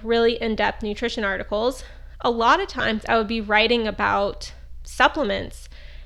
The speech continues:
and I would link to those on Amazon, but only from the Amazon's peop-, like, the companies that sell their own product through Amazon, not third-party sellers, 'cause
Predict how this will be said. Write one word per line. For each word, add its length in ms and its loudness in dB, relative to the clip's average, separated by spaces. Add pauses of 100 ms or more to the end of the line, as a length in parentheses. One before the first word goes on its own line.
(100)
and 440 4
I 120 4
would 160 -2
link 220 2
to 100 0
those 500 2 (560)
on 140 6
Amazon, 600 0
but 220 6
only 580 4
from 300 4
the 100 0
Amazon's 640 -2
peop-, 300 -8
like, 180 2
the 80 0
companies 480 0
that 200 0
sell 500 0 (160)
their 220 4
own 180 2
product 380 -2
through 100 -8
Amazon, 540 -6
not 340 2
third-party 460 -4
sellers, 420 -8
'cause 340 -6